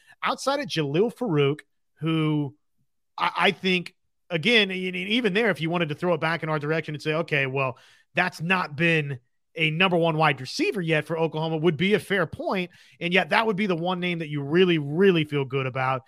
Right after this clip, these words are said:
And then Drake Stoops, right? I, we, we feel like we've got proven goods with Drake Stoops, but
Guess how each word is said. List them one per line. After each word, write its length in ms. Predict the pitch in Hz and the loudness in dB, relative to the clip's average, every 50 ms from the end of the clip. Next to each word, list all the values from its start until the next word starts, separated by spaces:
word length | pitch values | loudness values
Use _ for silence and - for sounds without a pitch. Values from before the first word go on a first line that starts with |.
| _ - _ _ - | _ -20 _ _ -10
And 140 | 277 320 320 | -8 -2 -2
then 120 | 320 285 | -2 0
Drake 220 | 180 233 254 233 - | 4 6 6 6 4
Stoops, 520 | - - 175 170 170 170 - - - - - | 2 0 2 4 4 2 0 -6 -16 -14 -6
right? 280 | 165 165 165 175 175 160 | 0 2 2 2 2 0
I, 140 | 156 170 165 | -4 -6 -6
we, 200 | 165 160 180 175 | -4 -6 -6 -4
we 160 | 160 165 175 | -2 -4 -4
feel 180 | - - 208 214 | -2 0 0 2
like 200 | 196 180 170 - | 2 0 -2 -2
we've 160 | 175 170 143 | -4 -4 -2
got 360 | - 165 156 151 151 151 - _ _ _ _ _ _ _ _ _ _ _ | 0 0 2 2 0 -2 -4 _ _ _ _ _ _ _ _ _ _ _
proven 400 | - - 240 247 190 233 247 233 | -4 -2 0 0 2 0 0 0
goods 480 | 175 170 180 180 180 180 165 147 - - | 0 2 2 4 2 2 0 -4 -12 -10
with 180 | 185 175 170 135 | -4 -4 -4 -4
Drake 260 | 123 170 170 165 147 | -2 -2 -2 -2 -2
Stoops, 260 | - - 180 175 131 | -4 -6 -6 -6 -6
but 260 | 127 - 165 156 147 | -6 -2 -2 -2 -2